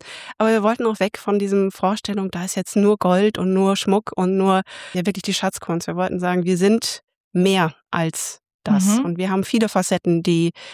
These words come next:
Speaker 1: interessant sind zu erzählen und wir haben viele Objekte, mit denen wir auch auf Themen eingehen können,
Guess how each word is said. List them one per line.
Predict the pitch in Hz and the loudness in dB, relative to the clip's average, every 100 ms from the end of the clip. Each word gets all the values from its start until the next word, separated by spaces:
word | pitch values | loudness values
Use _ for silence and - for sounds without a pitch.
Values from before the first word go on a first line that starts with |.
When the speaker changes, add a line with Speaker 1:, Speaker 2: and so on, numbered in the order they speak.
| - | -4
Speaker 1:
interessant | 190 - - 190 220 | -2 -2 -2 0 0
sind | - 180 - | 0 -2 -2
zu | |
erzählen | 165 170 - 170 165 | -4 -4 -6 -8 -6
und | 170 | -6
wir | 170 | -4
haben | 175 | -4
viele | - 214 202 | 0 0 2
Objekte, | - 196 - 196 | 0 -2 0 -2
mit | 185 | 0
denen | 190 196 | 2 2
wir | 190 185 | 2 0
auch | 180 - | -2 -2
auf | - 175 | -4 -2
Themen | - 185 202 | 0 2 4
eingehen | 190 185 180 185 | 2 2 2 2
können, | 185 175 180 | 2 2 2